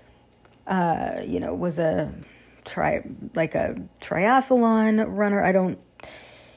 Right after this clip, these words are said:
you know, if you, if you listen to some of his episodes, especially in the, I'm not sure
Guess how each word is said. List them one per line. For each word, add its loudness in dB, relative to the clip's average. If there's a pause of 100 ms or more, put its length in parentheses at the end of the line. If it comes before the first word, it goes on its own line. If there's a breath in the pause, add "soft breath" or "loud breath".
you 0
know, 2
if -2
you, 4
if -2
you 4
listen 4
to -2
some 2
of 4
his 2
episodes, 2
especially -4 (720)
in 8
the, 4 (280)
I'm 8
not 2
sure 0